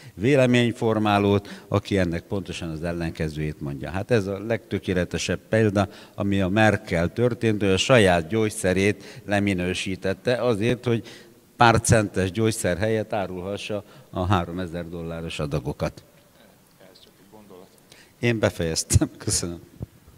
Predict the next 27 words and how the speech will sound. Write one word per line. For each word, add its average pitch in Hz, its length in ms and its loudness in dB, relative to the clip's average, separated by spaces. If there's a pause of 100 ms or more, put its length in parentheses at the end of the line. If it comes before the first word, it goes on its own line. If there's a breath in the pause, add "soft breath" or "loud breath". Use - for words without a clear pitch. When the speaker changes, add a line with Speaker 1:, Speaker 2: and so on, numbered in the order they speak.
(640)
Speaker 2:
Tehát 101 160 -12
azt 120 160 -8
kell 98 140 4
megérteni, 98 640 0
hogy 95 360 -2
ennél 95 240 0
az 101 140 2
ivermectinnél 104 1000 0
lejárt 92 420 4
a 98 40 0
szabadalom. 85 720 -2
Gyakorlatilag 95 640 -2
ingyen 90 400 -6
bárki 87 340 -4
gyárthatja 85 600 -6
bárhol. 80 640 -4 (440 loud breath)
A - 80 -2
hatóanyag 117 640 0
pedig 107 260 0
olyan 117 280 4
olcsó, 101 540 -2
olyan 107 240 2
filéres, 98 580 0 (320 loud breath)
hogy 107 140 0
az - 160 0
államnak 110 600 4
egy 104 260 -2